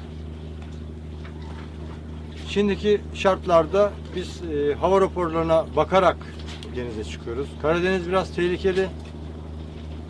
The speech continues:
Ne zaman patlayacağı belli olmaz. Kötü havalarda, e, çıkmıyoruz. Çıkmamaya gayret ediyoruz. E, ne kadar çok balık da olsa çıkmamaya gayret ediyoruz.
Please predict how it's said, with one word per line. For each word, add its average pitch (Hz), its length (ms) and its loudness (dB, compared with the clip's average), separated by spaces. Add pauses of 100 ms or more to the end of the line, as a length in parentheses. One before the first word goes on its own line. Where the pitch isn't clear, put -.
Ne 135 100 4
zaman 175 260 2
patlayacağı 175 680 0
belli 170 200 -2
olmaz. 175 340 -4 (840)
Kötü 147 200 2
havalarda, 185 680 6 (680)
e, - 100 -8
çıkmıyoruz. 185 540 2 (800)
Çıkmamaya 190 460 6
gayret 170 340 8
ediyoruz. 139 400 0 (1080)
E, 117 320 -4
ne 156 120 6
kadar 160 320 6
çok 160 180 2 (260)
balık 160 320 6
da 175 40 4
olsa 151 440 0 (640)
çıkmamaya 156 440 4
gayret 143 340 4
ediyoruz. 180 380 0